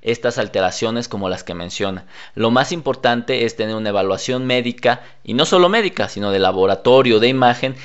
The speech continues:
que nos permita determinar si efectivamente hay alguna otra problemática que requiera una atención importante o únicamente, aunque no es menos importante, solo presente datos de síndrome de intestino irritable,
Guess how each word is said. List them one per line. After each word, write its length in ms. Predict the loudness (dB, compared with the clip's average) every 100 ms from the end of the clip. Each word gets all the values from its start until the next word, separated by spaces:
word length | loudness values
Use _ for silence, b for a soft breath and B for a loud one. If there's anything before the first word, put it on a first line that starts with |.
| B
que 120 | -6 -2
nos 160 | -2
permita 400 | 2 2 2 4
determinar 600 | 4 4 0 2 0 -2 -2
si 100 | -6
efectivamente 760 | -4 -4 0 2 2 -2 -6 -2
hay 160 | 0
alguna 380 | 2 2 4 4
otra 240 | 2 -2
problemática 600 | -2 -2 0 -2 -4 -6
que 120 | -4 -4
requiera 320 | -4 -2 -2
una 100 | -4
atención 480 | -4 -4 -4 -4 -4
importante 640 | -4 -2 0 0 -2 -4 B B B B
o 380 | 6 6 4 -4
únicamente, 840 | -4 -2 0 2 2 0 -4 -6 -4
aunque 260 | -4 0 0
no 80 | 0
es 80 | 0
menos 260 | 0 0
importante, 600 | -2 -2 0 0 0 -4 -6 B B
solo 320 | 4 4 4
presente 400 | 0 0 2 4
datos 320 | 4 2 -4
de 80 | -4
síndrome 400 | -6 -4 -4 -4
de 60 |
intestino 420 | -6 -8 -8 -8 -8
irritable, 480 | -8 -2 -2 -2